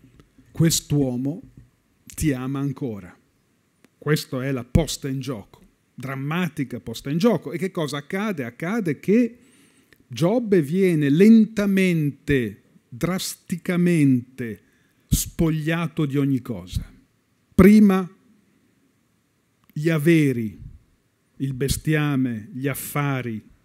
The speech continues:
la casa, poi gli affetti, i figli, uno dopo l'altro, muoiono, la moglie si allontana e infine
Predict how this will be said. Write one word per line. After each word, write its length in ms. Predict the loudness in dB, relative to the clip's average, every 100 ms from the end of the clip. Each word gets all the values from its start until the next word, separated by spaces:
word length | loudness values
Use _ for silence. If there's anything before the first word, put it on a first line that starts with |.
| _ _ -8
la 200 | -8 -6
casa, 640 | -4 -2 -4 -6 -12 -14 _ _ _ _ _
poi 440 | 2 4 4 4
gli 180 | 0 0
affetti, 840 | 0 -4 -2 -2 -2 _ -8 -8 -12 _ _ _ _ _ _ -10
i 140 | -8
figli, 640 | -2 2 2 2 -2 -8 -2
uno 220 | 0 0
dopo 300 | -2 -4 -4
l'altro, 480 | -2 -2 -6 -8 -4
muoiono, 800 | 0 2 2 2 0 -2 -4 -12 -20 _ _ _ _ _ _ _ -14 -2
la 160 | 2
moglie 380 | 4 4 4 2
si 160 | 2 0
allontana 840 | 2 2 2 0 -2 -4 -8 -12 _ _ _ _ _ _ _ _ _ _ -20 _ _
e 140 | 6 6
infine 920 | 6 2 0 2 4 4 0 -6